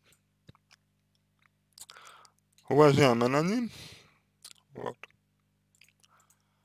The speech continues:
А прежде чем мы приступим к рассмотрению вашего вопроса, хочется,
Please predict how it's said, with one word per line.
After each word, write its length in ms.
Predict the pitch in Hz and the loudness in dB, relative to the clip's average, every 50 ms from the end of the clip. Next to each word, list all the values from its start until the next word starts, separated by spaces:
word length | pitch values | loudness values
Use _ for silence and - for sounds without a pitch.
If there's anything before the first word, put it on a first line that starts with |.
| _ _ _ _ _ _ _ _ _ _ _ _ _ _ _ _ | _ _ _ _ _ _ _ _ _ _ _ _ _ _ _ _
А 520 | - 147 156 160 165 170 170 175 170 170 | 8 12 12 12 12 12 12 12 12 12
прежде 400 | 165 - - 247 262 - 285 196 | 10 6 2 0 2 0 -2 -4
чем 520 | - - - 226 233 247 226 190 170 170 180 | -2 0 4 4 4 4 4 0 -2 -2 -2
мы 840 | 196 220 220 220 214 214 208 202 196 185 185 175 165 156 139 123 117 _ _ | 0 0 0 0 0 0 0 2 2 2 2 2 2 0 -2 -4 -12 _ _
приступим 1200 | 143 147 - - - 185 175 - 170 151 139 135 131 127 127 123 123 123 120 120 123 127 127 - - - - - - - - - - - - | -6 -6 -6 -6 -8 -8 -6 -6 -8 -6 -6 -8 -8 -8 -10 -10 -10 -10 -10 -12 -12 -12 -12 -14 -14 -16 -20 -20 -20 -20 -20 -20 -20 -18 -6
к 80 | - | 0
рассмотрению 640 | 147 143 - - 160 165 165 175 180 175 165 151 143 | 0 0 0 2 -2 0 0 0 -2 0 -2 -2 -2
вашего 540 | 147 156 151 135 - - 143 135 131 127 - - _ _ - - - - - - - _ _ | -2 -2 -2 -2 -4 -4 -2 -2 0 -2 -2 -6 _ _ -20 -20 -20 -20 -20 -20 -20 _ _
вопроса, 680 | - - - - - - 302 330 330 302 - - 170 156 | -10 0 2 2 2 4 4 4 4 4 4 4 2 2
хочется, 880 | 131 - 208 220 208 - - - - 185 185 180 180 170 165 156 147 | 4 0 0 0 0 -2 -6 -6 -2 0 2 2 2 2 0 -2 -6